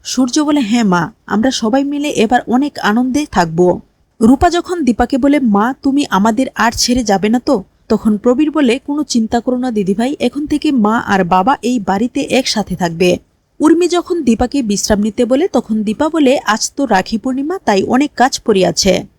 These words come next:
সোনা খুশি হয়ে বলে, "আমরা আজ ভাইদেরকে রাখি বাঁধবো।" উর্মি সহ সবাই যখন দীপাকে উপরে গিয়ে বিশ্রাম নিতে বলে, তখন দীপা সূর্য রুমে না গিয়ে জয়ের রুমে গিয়ে ভাবতে থাকে, "এতদিন পর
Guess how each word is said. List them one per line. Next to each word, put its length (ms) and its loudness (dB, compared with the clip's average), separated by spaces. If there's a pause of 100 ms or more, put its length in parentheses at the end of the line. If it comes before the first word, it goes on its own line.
(180)
সোনা 340 2
খুশি 300 -2
হয়ে 200 -2
বলে, 380 2
"আমরা 260 2
আজ 260 0
ভাইদেরকে 580 -2
রাখি 320 -2
বাঁধবো।" 500 0 (380)
উর্মি 280 4
সহ 280 -2
সবাই 400 0
যখন 360 -4
দীপাকে 420 -2
উপরে 380 0
গিয়ে 200 -2
বিশ্রাম 380 -2
নিতে 260 -2
বলে, 280 -2
তখন 320 -4
দীপা 280 -2
সূর্য 320 -4
রুমে 340 0
না 140 -2
গিয়ে 380 0 (340)
জয়ের 360 2
রুমে 300 0
গিয়ে 220 -2
ভাবতে 400 -2
থাকে, 380 -4 (320)
"এতদিন 420 2
পর 220 -2